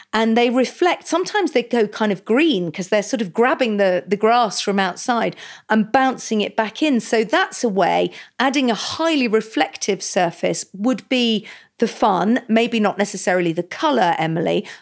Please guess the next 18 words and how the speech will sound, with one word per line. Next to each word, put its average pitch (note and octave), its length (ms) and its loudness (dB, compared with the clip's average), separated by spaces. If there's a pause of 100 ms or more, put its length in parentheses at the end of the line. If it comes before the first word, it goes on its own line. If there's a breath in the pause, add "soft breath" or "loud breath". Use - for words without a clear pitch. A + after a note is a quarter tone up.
but A3 100 4
it G#3 120 0
would A3+ 160 0
be B3+ 100 2
something G3+ 400 0
fun. F#3+ 460 0
And A3 180 2
that C#4 160 0
absolutely A3 680 -2
won't E3 240 -4
affect - 360 -6
your D#3+ 120 0
light. D#3+ 300 0
I F3+ 60 0
mean, G#3+ 160 2
in A3+ 180 0
some D#4 240 0
lights, F3+ 360 -2